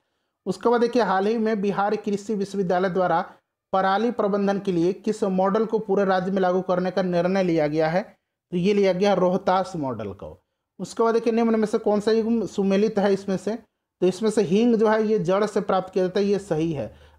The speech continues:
रबर जो है ये तना से रस से प्राप्त होता है, कुनैन जो है ये छाल से, अफीम जो है ये, अफीम जो है फ्रेंड्स ये किससे प्राप्त किया जाता है? तो जो, अ,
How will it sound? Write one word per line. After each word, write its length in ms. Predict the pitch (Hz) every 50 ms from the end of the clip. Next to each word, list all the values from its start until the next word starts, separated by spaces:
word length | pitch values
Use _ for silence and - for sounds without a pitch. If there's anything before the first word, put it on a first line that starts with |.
| _ 151
रबर 300 | 175 190 180 185 226 233
जो 160 | 214 233 233
है 160 | 233 233 226
ये 140 | 220 220 220
तना 380 | 214 - - 196 196 202 214 220
से 140 | 214 - 214
रस 200 | 190 185 202 208
से 180 | 208 - - 208
प्राप्त 340 | 196 - 196 185 180 180 196
होता 240 | 180 170 - 180 185
है, 60 | 190
कुनैन 460 | 185 - - 180 180 196 208 214 214
जो 100 | 220 214
है 120 | 220 214
ये 100 | 202 208
छाल 500 | 208 208 - - - - 180 196 208 208
से, 280 | 196 - 202 208 220 - - _ _ _ _ -
अफीम 340 | 175 - - 226 226 226
जो 120 | 208 214 208
है 240 | 208 233 254 - - - _ _ _ _ -
ये, 360 | 160 170 214 254 294 294 - - _ _ _ _ -
अफीम 320 | 175 170 - 202 220 226 214
जो 120 | 208 214
है 140 | 202 208 202
फ्रेंड्स 340 | - 208 208 214 214 - 208
ये 80 | 220
किससे 280 | 214 220 214 214 - 196
प्राप्त 320 | 180 190 185 180 185 -
किया 120 | 202 180 175
जाता 280 | 175 170 175 185 185
है? 220 | 208 240 247 - _ _ _ _ _ _ _ _
तो 100 | 185 180
जो, 400 | 165 151 185 180 165 - - - -
अ, 200 | 170 170 165